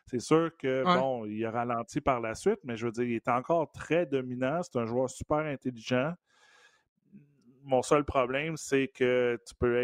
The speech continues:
Speaker 1: être le joueur le plus intelligent, mais ça joue cinq contre cinq, le basket, et, euh, sur papier, les Lakers ont, ont pas le meilleur talent sur le cinq. T'as Anthony Davis, oui, mais après ça, c'est qui, c'est quoi ?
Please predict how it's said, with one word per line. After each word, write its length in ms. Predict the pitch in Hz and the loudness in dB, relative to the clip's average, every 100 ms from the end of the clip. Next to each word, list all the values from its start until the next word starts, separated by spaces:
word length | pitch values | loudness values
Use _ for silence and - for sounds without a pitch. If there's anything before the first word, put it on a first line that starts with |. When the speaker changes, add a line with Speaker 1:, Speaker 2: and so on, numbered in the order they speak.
| 123 | 0
Speaker 1:
être 100 | - _ _ _ _ | -4 _ _ _ _
le 100 | 123 | -2
joueur 220 | 113 135 | 4 4
le 80 | 139 | 4
plus 200 | - 127 | -2 -4
intelligent, 640 | 127 117 127 110 127 160 | -4 -4 -4 -2 -2 -2
mais 140 | 151 120 | -2 -6
ça 1080 | - - - - - - - - - 135 120 | -8 -12 -12 -10 -10 -8 -10 -10 -2 2 2
joue 200 | 113 135 | 2 -2
cinq 280 | - 139 135 | 0 -2 0
contre 220 | 131 123 | -4 0
cinq, 260 | 147 151 | 0 0
le 100 | 143 | -2
basket, 580 | 117 117 - 147 156 - - | 0 0 -2 -2 -2 -4 -2
et, 400 | 131 131 139 127 _ _ _ - | 0 2 0 -4 _ _ _ -4
euh, 720 | 107 104 104 104 101 101 104 | 0 2 0 -2 -2 -2 -4
sur 300 | - - 127 | -4 -2 0
papier, 480 | - 123 - 143 156 | 2 0 0 -2 0
les 100 | 131 | 0
Lakers 540 | 117 113 135 139 147 | -2 -2 0 0 0
ont, 160 | 120 107 _ _ | -4 -6 _ _
ont 120 | 113 | 0
pas 100 | 135 | 2
le 80 | 135 | 4
meilleur 340 | 131 123 127 | 2 2 0
talent 380 | - 117 120 131 | -2 -4 -2 -4
sur 200 | - 120 | -4 -4
le 120 | 110 | -2
cinq. 340 | 104 139 147 123 | -4 -4 -6 -2
T'as 240 | 110 110 | -2 0
Anthony 320 | 113 - 123 | -2 -4 -4
Davis, 480 | 123 117 107 147 - | 0 0 0 -2 -4
oui, 220 | 123 151 | -2 -2
mais 100 | 151 | 0
après 320 | 110 104 113 107 | -2 -2 -4 -2
ça, 260 | - 135 | 0 0
c'est 540 | 127 - - - 117 107 | -2 -10 -14 -8 -4 -4
qui, 340 | - 147 151 | -2 -2 -2
c'est 200 | - 113 | -2 -4
quoi ? 400 | - 117 127 151 | 0 2 2 -2